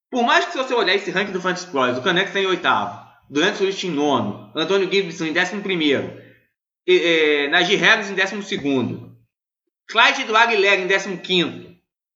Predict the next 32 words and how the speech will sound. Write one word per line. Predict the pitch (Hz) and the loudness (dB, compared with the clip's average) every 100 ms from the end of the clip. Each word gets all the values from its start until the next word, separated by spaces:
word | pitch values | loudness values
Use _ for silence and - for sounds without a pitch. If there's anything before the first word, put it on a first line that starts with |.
| _ _ - | _ _ -6
e | 220 | -4
o, | 262 262 233 220 202 175 | -2 -2 -2 -2 0 0
o | 147 | -2
Travis | 185 208 208 | -2 -2 -2
Etienne | - 190 185 | -4 -2 0
em | |
décimo | 202 202 170 | -2 -2 -6
oitavo, | 151 165 180 - - - - _ _ _ _ _ | -2 0 0 0 -8 -18 -20 _ _ _ _ _
mesmo, | 120 196 254 269 277 254 - - - | -10 -4 -2 0 0 -2 -8 -16 -8
esqueça | - - 254 269 269 | -6 -4 -2 -2 -2
o | |
ranking | 190 196 | -6 -6
do | 175 | -6
Fantasy | 175 170 | -8 -8
Pros, | - 131 110 | -4 -4 -2
gente. | 107 - - _ _ _ _ | -6 -12 -18 _ _ _ _
Mesmo | - 175 220 247 240 226 226 | -8 -2 0 0 0 -2 -6
que | 208 | -4
você, | 185 180 - 151 143 131 | -4 -4 -2 0 0 -2
é, | 127 127 120 110 107 104 98 - - _ _ | -2 -2 0 -2 -2 -4 -6 -10 -18 _ _
tenha | - 196 | -6 -2
uma | 208 | 0
pick | - 151 139 | 0 -2 0
ali | 131 123 | -2 -2
cinco, | - - 220 - | -6 -2 -2 -2
seis, | - 175 165 | -2 0 0
sete, | 170 175 156 - - - _ | 0 0 -2 -4 -14 -16 _
escolha | - - 190 190 | -18 -2 2 2
um | 180 180 | 2 -2
desses. | 131 104 - - - - _ _ _ _ | -2 -2 -4 -14 -16 -18 _ _ _ _
Qual | 220 262 262 | 4 4 4
desses? | 208 165 123 - - - | 4 4 2 -12 -16 -20